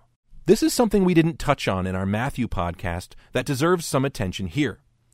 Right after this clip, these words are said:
What is the meaning of Jesus' death? What happened on that cross? Well, in a sense, that's a strange question. A prophet with a radical message offended both the Jewish authorities and the Roman overlords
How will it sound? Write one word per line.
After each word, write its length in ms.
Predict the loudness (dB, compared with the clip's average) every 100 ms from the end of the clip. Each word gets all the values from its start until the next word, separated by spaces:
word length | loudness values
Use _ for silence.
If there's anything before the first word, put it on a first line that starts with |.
| _ _ _ -4
What 200 | 2 4
is 200 | 2 0
the 180 | -2 0
meaning 600 | 0 2 4 2 -2 -6
of 160 | -8 -8
Jesus' 420 | -8 -10 -10 -10
death? 520 | -6 -6 -6 -10 -20 -20 _ _ _ 0
What 220 | 0 0
happened 560 | -2 -2 -2 -4 -6 -6
on 240 | -6 -4 -2
that 180 | -4
cross? 540 | -6 -4 -4 -6 -14 -20 _ _ _ _ _ _ _ _
Well, 120 | 0
in 100 | 0
a 60 | -2
sense, 380 | 0 -2 -2 -6
that's 200 | -10 -10
a 60 |
strange 400 | -10 -8 -6 -6
question. 500 | -2 -2 -4 -10 -12 -16 _ _ _ _
A 80 | -4
prophet 500 | 0 2 2 0 -2
with 120 | -2
a 80 | -2
radical 400 | -2 -2 -4 -2
message 460 | -2 -4 -4 -6 -6
offended 580 | -10 -4 0 0 0 0
both 260 | 0 0
the 100 | -6
Jewish 340 | -2 2 2 0
authorities 640 | -2 0 0 0 -4 -6
and 220 | -4 -2
the 80 | -2
Roman 320 | 0 2 0
overlords 680 | 0 -4 -4 -6 -6 -8 -12